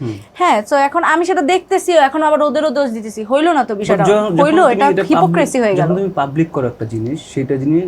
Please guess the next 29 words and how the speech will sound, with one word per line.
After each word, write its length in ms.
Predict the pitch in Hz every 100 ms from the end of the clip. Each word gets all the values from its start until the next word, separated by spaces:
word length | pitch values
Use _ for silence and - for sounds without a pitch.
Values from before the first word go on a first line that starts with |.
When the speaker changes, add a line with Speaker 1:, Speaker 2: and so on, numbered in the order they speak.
| 160
Speaker 1:
নিয়ে 320 | 139 139 143 147
কিন্তু 640 | 147 156 143 135 143 143
একটা 140 | - -
কমেন্ট 260 | 120 120
করবা। 280 | 127 107 92 - _ _ _ _ _
Speaker 2:
হ্যাঁ। 240 | 247 196 175 - _ _
Speaker 1:
রাইট? 180 | 147 262 - _ _ - - -
তো 260 | 190 185 - -
এখন 220 | 131 165
তো 80 | 165
ওরা 100 | 160
পাবলিকলি 480 | 160 147 147 147 147
জিনিসগুলো 320 | 139 127 127
করতেছে 400 | 127 131 120 143
এবং 140 | 131 139
তোমরা 180 | 135 135
সোশ্যাল 260 | 135 139
মিডিয়ায় 240 | 135 143 139
সবাই 240 | 123 117
এগুলো 160 | 110 104
দেখতেছে, 440 | 104 - 98 101 - - - -
তো 80 | 143
সেটা 240 | 156 151
নিয়ে 120 | 170
যখন 160 | 156 151
তোমরা 180 | 147 143
কথা 240 | 143 139
বলো, 300 | 120 110 139 -
মানে, 160 | 139